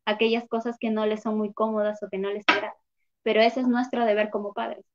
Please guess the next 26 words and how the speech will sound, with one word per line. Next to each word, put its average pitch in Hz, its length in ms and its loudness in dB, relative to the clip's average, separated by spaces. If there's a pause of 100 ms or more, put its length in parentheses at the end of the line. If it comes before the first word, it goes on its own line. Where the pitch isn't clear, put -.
(260)
Si 220 120 -4
yo 233 140 2
dejo 254 260 -2
que 233 100 -2
mi 220 160 0
hijo 226 180 -6
se 220 160 0
vaya 208 540 2
dos, 214 360 2
tres 220 280 -2
horas 220 360 2
a 196 80 -10
jugar 208 320 -2
con 220 120 -4
su 185 520 -2 (220)
primo 214 540 0
por 196 140 -6
ahí, 214 600 0 (340)
ya 214 280 6
que 226 100 2
ellos 240 180 2
se 254 80 -2
las 220 160 -2
arreglen 202 460 0
como 190 240 -4
puedan 208 420 2